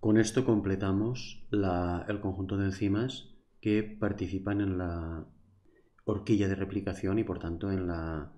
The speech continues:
replicación del, del A D N. Para acabar, vamos a ver una animación de la replicación.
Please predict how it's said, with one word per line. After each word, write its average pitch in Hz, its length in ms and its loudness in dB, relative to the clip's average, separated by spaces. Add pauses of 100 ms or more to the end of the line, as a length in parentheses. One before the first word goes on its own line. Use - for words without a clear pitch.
(120)
replicación 87 760 0
del, 85 380 -2 (100)
del 90 200 0
A 82 80 0
D 80 220 -2
N. 71 260 -8 (2250)
Para 107 180 0
acabar, 117 360 0
vamos 123 240 -2
a 110 60 -4
ver 110 160 -2
una 113 120 0
animación 104 520 -2
de 107 80 -6
la 101 100 -2
replicación. 82 680 -8